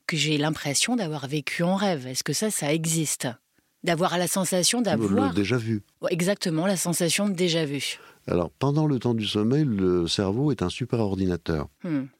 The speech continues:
Speaker 2: C'est-à-dire que nous utilisons presque toutes les fonctions du cerveau, alors qu'en état de veille, on utilise vingt ou trente pour cent.
Speaker 1: Ouais.
Speaker 2: Donc le cerveau fait des calculs de probabilité.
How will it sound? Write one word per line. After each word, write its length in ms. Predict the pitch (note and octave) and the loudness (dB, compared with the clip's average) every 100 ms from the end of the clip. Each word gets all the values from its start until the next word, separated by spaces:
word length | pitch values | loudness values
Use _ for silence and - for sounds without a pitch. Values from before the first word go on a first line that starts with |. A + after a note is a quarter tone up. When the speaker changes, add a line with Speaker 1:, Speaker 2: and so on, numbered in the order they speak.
| - - | -20 -14
Speaker 2:
C'est-à-dire 320 | - E2+ A#2 A2 | -4 0 0 -2
que 100 | G#2 | 0
nous 200 | G2 F2+ | 0 0
utilisons 440 | F2+ G2 F2+ G2+ | -2 -2 0 0
presque 380 | E2+ - - G2+ | -2 -4 -2 -4
toutes 200 | - C3 | -4 -6
les 60 | F#2+ | -4
fonctions 380 | E2 A2+ G2+ A2+ | 0 0 0 -2
du 100 | F#2+ | 0
cerveau, 340 | F#2 F#2+ B2 | -2 0 0
alors 140 | G#2+ F#2+ | 0 0
qu'en 160 | F2+ | 0
état 240 | F#2 F#2 F2 | 0 0 0
de 100 | F#2+ | 0
veille, 160 | A#2+ | 2
on 140 | F#2+ F2 | 2 0
utilise 380 | D#2+ F#2 F#2 E2+ | -2 -2 -2 0
vingt 120 | G#2+ | 0
ou 100 | G2+ | 0
trente 200 | - F#2+ | -2 -2
pour 200 | F2+ E2 | -2 -2
cent. 160 | E2 D2 | -2 -2
Speaker 1:
Ouais. 200 | C2 C#3 - - | -6 -14 -18 -6
Speaker 2:
Donc 240 | G2 G#2 - | -2 -2 0
le 100 | A#2 | 2
cerveau 260 | C3 C#3 | 4 4
fait 140 | D#3+ A#2 | 2 0
des 120 | G#2+ | 2
calculs 280 | A2 G2+ C3 | 0 0 -2
de 60 | |
probabilité. 680 | G#2 A2 G#2 G2+ G2+ F#2 | 0 0 0 0 -2 -2